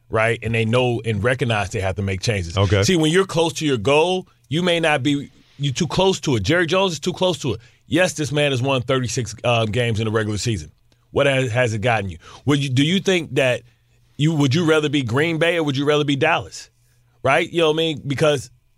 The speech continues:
Speaker 1: Dallas are, is starting to paint itself into a corner, right? It's one of those things where the relationship is good, but you know it should be better. And you're like, "Man, it's okay, man, but I don't wanna leave this,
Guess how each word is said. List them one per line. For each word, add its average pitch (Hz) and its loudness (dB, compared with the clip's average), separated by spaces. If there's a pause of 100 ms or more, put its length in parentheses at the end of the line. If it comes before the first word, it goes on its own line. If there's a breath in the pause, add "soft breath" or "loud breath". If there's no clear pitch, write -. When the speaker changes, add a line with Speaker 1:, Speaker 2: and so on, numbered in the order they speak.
(120)
Speaker 1:
Dallas 170 2
are, 135 0
is 135 0
starting 151 0
to 123 -6
paint 156 0
itself 131 -2
into 120 -2
a 110 2
corner, 110 -4 (960 loud breath)
right? 131 2
It's 135 -2
one 190 2
of 196 2
those 185 2
things 170 -2
where 147 2
the 135 0
relationship 151 0
is 113 -2
good, 143 2 (680)
but 139 0
you 151 2
know 156 4
it 160 0
should 165 -2
be 131 0
better. 139 0 (880)
And 135 -2
you're 156 4
like, 135 2
"Man, 147 -2
it's 139 -4
okay, 180 0
man, 147 2
but 131 2
I 143 4
don't 185 0
wanna 180 -2
leave 156 0
this, 147 0